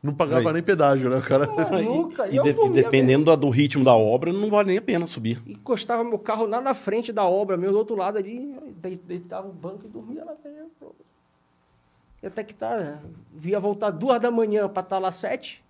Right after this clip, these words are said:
Speaker 3: ainda tinha que pegar o
Speaker 1: Hum.
Speaker 3: povo numa estação pra descer
Speaker 1: Que
Speaker 3: todo mundo
Speaker 1: pra descer
Speaker 3: junto.
Speaker 1: todo mundo junto, né?
Speaker 2: Eu já cheguei a trabalhar bastante, que nem de, de ficar bem cansado mesmo. Eu acho que foi uns quarenta dias.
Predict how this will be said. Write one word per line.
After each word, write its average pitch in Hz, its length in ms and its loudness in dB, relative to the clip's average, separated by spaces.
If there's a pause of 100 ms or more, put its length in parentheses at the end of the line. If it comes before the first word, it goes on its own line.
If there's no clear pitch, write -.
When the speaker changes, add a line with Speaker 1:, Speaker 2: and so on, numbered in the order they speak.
(120)
Speaker 3:
ainda 160 120 -12
tinha 208 120 -12
que - 80 -16
pegar 208 220 0
o 208 60 4
Speaker 1:
Hum. 120 100 -6
Speaker 3:
povo 202 320 8
numa 196 140 2
estação 196 460 -4
pra 214 100 -4
descer 180 180 -4
Speaker 1:
Que 214 60 -4
Speaker 3:
todo 220 160 0
mundo 214 120 -4
Speaker 1:
pra 226 100 -4
descer 220 160 -2
Speaker 3:
junto. 269 160 -2
Speaker 1:
todo 156 120 -4
mundo 147 160 -4
junto, 139 300 -4
né? 110 160 -8 (840)
Speaker 2:
Eu 110 80 -6
já 104 100 -4
cheguei 107 240 -4
a 104 40 -6
trabalhar 110 280 0
bastante, 113 520 -4 (160)
que 107 80 -12
nem 104 260 -4 (240)
de, 101 200 -8
de 98 460 -8
ficar - 220 -6
bem 101 340 -2
cansado 107 480 -2
mesmo. 117 300 -2 (680)
Eu 101 60 -6
acho 95 120 -8
que - 60 -18
foi 107 600 -4 (1500)
uns - 120 -10
quarenta 113 380 -4
dias. 101 580 -10